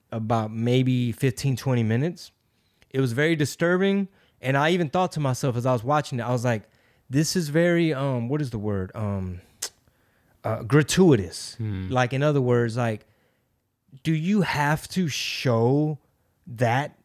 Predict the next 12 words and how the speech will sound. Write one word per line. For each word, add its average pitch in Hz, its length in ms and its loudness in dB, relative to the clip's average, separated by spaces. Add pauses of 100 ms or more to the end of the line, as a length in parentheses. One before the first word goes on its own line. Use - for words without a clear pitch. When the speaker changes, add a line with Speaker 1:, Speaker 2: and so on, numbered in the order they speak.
(180)
Speaker 1:
Do 151 80 -2
you, 165 180 2
did 143 220 -2
y'all 175 100 2
have 180 140 2
to 165 80 -4
make 147 220 -2
that 131 220 0
graphic 135 540 0
of 123 120 -6
the 123 80 -2
little, 143 440 -2